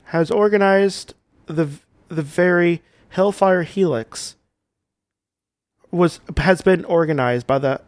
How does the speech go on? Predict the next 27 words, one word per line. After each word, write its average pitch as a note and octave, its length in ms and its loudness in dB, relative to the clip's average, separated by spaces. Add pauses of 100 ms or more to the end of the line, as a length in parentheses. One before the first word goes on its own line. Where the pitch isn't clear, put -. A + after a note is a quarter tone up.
uh, E3+ 200 0 (100)
uh, D#3 120 0
by D3+ 160 0
the D3 100 0
very C#3+ 200 0
Hellfire C#3 460 -2
Helix C#3 460 -4
he E3+ 280 -4 (1120)
served. B2 500 0 (440)
So G#3+ 120 -2
basically, C4+ 420 0
there A#3+ 120 2
was B3 100 -2
just B3 140 0
another G3+ 320 0
group C#3+ 420 -6 (1200)
that F#3 140 0
was E3+ 180 0
basically G#3 520 0
trying F#3+ 360 0
to F3+ 80 -4
do E3 180 0
the D3 120 0
same D#3+ 380 0
exact C3 400 -2
thing A#2+ 440 -6 (560)
by F#3 540 0